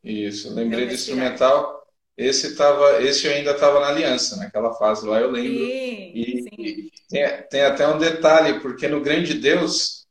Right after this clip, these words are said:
Speaker 1: tem uma versão muito bossa nova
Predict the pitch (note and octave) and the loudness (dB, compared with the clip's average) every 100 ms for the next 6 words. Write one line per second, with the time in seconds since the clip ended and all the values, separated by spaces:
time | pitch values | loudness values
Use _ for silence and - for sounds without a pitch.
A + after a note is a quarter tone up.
0 | _ - C3 D3 D3+ D3+ D3 - - D3+ | _ -6 -4 0 0 2 2 2 0 0
1 | F3 - F2+ G#2+ A#2 C3 F3+ F#3+ - E3 | 0 -4 -8 -6 -4 -2 -2 -4 -4 0
2 | C#3 A2+ G2+ C#3 C#3+ C#3 A#2+ A#2+ A#2 G#2+ | 0 0 2 2 4 2 2 2 0 -2
3 | F#2+ | -10